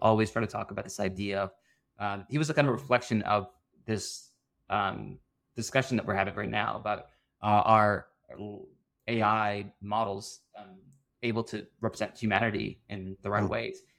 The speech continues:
Speaker 1: can they do certain things that are human? And if it could, what would that mean for us as, as people?
Speaker 2: Mm-hmm.
Speaker 1: Um, and, um, grappling with that i-, has always been part of, like, the, the nature of sci-fi. So I, I've been, I've been in this space to some degree for a long time,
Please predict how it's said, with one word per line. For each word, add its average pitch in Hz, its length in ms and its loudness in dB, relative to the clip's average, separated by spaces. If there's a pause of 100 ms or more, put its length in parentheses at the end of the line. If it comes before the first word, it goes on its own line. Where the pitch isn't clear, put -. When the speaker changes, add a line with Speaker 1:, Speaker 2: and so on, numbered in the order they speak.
(100)
Speaker 1:
can 127 160 4
they 113 80 4
do 123 320 2
certain 131 240 -4
things 104 140 -4
that 98 80 -4
are - 120 -10
human? 98 320 -12
And 120 120 0
if 127 100 -2
it - 80 -2
could, 156 240 0
what 123 80 0
would 127 80 -8
that 110 180 2
mean 120 220 0
for - 180 -6
us - 260 -4
as, - 220 -14
as 95 140 -2
people? 104 420 -6 (480)
Speaker 2:
Mm-hmm. 107 60 4
Speaker 1:
Um, 98 560 4
and, 110 260 -4
um, 101 320 0 (200)
grappling 156 300 4
with 117 100 -2
that 123 300 2
i-, 110 140 -10
has 107 120 -6
always 113 160 2
been 110 120 -6
part 104 140 -6
of, 98 100 -10
like, 101 120 -12
the, 98 400 -6
the 107 60 -12
nature 104 220 -10
of 95 60 -14
sci-fi. 107 380 -8 (360)
So 139 280 6
I, 170 200 6
I've 220 60 6
been, 254 240 0
I've 202 80 4
been 170 200 -4 (360)
in 151 120 2
this 151 120 0
space 131 260 2
to - 60 -16
some 127 160 -4
degree 117 140 -4
for 107 100 -8
a 104 40 -6
long 104 140 -2
time, 120 280 -8